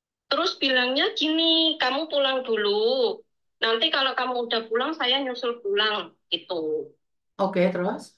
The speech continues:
Speaker 1: Saya di rumah dua minggu, beliaunya juga pulang sama anak suaminya.
Speaker 2: Ah, terus?
Speaker 1: Ya, liburan bareng gitu. Terus
Speaker 2: Terus?
Speaker 1: uangnya itu kan saya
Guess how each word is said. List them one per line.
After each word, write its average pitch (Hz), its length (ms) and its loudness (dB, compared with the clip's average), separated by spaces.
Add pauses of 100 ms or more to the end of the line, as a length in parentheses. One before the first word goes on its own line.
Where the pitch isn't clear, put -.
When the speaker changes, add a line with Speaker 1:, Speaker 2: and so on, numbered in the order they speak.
(260)
Speaker 1:
Saya 254 240 2 (140)
di 269 460 4
rumah 262 320 -2 (220)
dua 233 200 2 (140)
minggu, 226 420 2 (960)
beliaunya 240 420 2 (100)
juga 247 200 -2 (100)
pulang 285 320 0 (140)
sama 247 240 0 (140)
anak 233 240 2 (140)
suaminya. 240 580 2 (340)
Speaker 2:
Ah, 175 280 0
terus? 190 360 -6 (2250)
Speaker 1:
Ya, 226 60 2 (100)
liburan 254 460 0
bareng 247 220 0 (100)
gitu. 226 160 0 (560)
Terus 190 180 4
Speaker 2:
Terus? 277 100 -2
Speaker 1:
uangnya 277 560 0
itu 359 180 -6
kan 453 80 2 (120)
saya 330 160 2